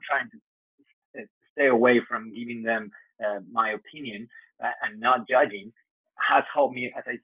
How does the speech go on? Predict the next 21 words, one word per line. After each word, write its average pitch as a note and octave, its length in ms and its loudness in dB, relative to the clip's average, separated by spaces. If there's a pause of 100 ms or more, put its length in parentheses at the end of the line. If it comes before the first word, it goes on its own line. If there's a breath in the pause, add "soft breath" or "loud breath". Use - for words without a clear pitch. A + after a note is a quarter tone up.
said, A2 200 2
like, G#2+ 240 -4
build C#3+ 240 0
that C#3 140 4 (160)
trust. A#2 240 -2 (640)
Uh, A2 180 -4 (100)
and A2+ 120 -8
then B2+ 160 0
I A#2+ 100 4
can G#2 260 -14 (240)
look C3 200 -4
at B2 100 -4
them A#2+ 180 0
in A2+ 80 -10
the G#2 100 -4
eye G#2+ 200 4
and, G2+ 200 -6
and G2 220 -18
tell A2+ 180 0
them G2+ 160 -16
the G2 80 -20